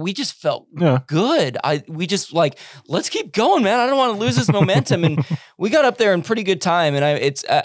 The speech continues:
Speaker 1: you know, again, I don't mean to brag. I really don't. I'm just very proud. I, looking back, I'm like, "Man, <laughs> I, I wanna be young again. That was awesome." <laughs>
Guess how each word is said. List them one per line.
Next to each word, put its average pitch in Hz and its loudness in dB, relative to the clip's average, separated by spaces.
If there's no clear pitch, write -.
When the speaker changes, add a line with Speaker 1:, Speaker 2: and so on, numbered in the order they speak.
Speaker 1:
you 156 -2
know, 143 2
again, 127 -2
I 143 0
don't 147 0
mean 139 2
to 131 0
brag. 120 0
I 120 -2
really 127 -4
don't. 123 -4
I'm 139 -4
just 131 -8
very 143 -2
proud. 135 0
I, 120 -4
looking 143 -2
back, 135 0
I'm 98 -10
like, 104 -10
"Man, 120 -6
<laughs> - -20
I, 190 0
I 208 -2
wanna 180 2
be 131 -4
young 156 2
again. 131 -2
That 156 0
was 151 -4
awesome." 147 -2
<laughs> 233 -4